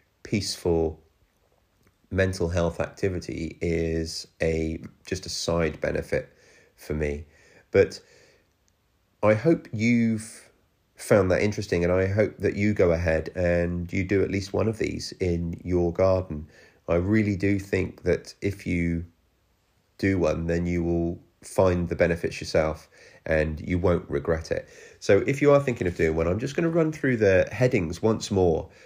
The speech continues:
just as bullet points, if you wanted to make your own notes so that you could write down just the headings and allow whatever space you think each of them would be required in your own space. So they were location, date, weather, temperature,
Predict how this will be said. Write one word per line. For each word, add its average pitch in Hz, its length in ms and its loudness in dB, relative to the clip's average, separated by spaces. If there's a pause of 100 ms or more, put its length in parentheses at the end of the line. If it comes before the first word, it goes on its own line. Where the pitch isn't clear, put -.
(160)
just 95 240 -4
as 87 100 -4
bullet 82 300 0
points, 78 500 -4
if 95 180 -8
you 92 160 -2
wanted 85 240 0
to 85 400 2
make 90 260 -2
your 87 140 0
own 87 160 -2
notes 107 360 -4
so - 220 -6
that 82 120 -4
you 90 100 -6
could 87 160 -10
write 85 260 -2
down 80 300 0 (260)
just - 220 -4
the 87 80 0
headings 87 560 0 (380)
and 80 340 0
allow 82 260 -2
whatever 82 280 -2
space 82 360 -2
you 95 140 -2
think 87 300 -4
each - 180 -10
of 76 80 -6
them 80 220 -2
would 80 160 -4
be 82 280 -2 (380)
required 85 420 0
in 82 120 0
your 85 180 0
own 82 120 -2
space. 80 420 -4
So - 120 -8
they 90 120 0
were 92 140 2
location, 135 800 -2 (380)
date, 92 420 -2 (520)
weather, 92 520 0 (600)
temperature, - 640 -6